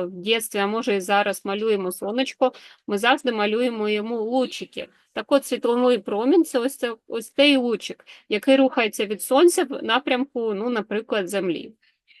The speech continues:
А світловий пучок — це сукупність, тобто декілька таких світлових промінів, який завжди є нап-, має напрямок від джерела с-, е, світла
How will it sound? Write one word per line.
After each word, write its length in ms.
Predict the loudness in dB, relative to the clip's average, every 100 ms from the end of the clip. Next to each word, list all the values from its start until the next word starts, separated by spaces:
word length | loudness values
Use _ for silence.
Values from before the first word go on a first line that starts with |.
| _ _ _
А 140 | -4
світловий 460 | 0 2 4 6 6
пучок — 420 | 4 2 0 -2
це 180 | 0 0
сукупність, 600 | 2 -2 -2 -4 -4 -8
тобто 240 | -8 -8 -2
декілька 580 | 4 4 2 -4 -4
таких 400 | -2 -2 -2 -2
світлових 520 | -4 -6 -4 0 0 0
промінів, 500 | -2 0 0 -2 -4 _ _ _ -2
який 400 | 0 4 4 4
завжди 400 | 2 0 -2 -6
є 260 | -2 -4
нап-, 280 | -2 -2 -4 -6
має 380 | -6 -2 -2 -2
напрямок 520 | -4 -8 -10 -16 -18 _ _ _ -6
від 200 | -4 -2
джерела 520 | -2 0 0 2 2
с-, 160 | 0 -8
е, 680 | -8 -6 -6 -6 -10 -14 -12
світла 500 | -4 -4 -2 -2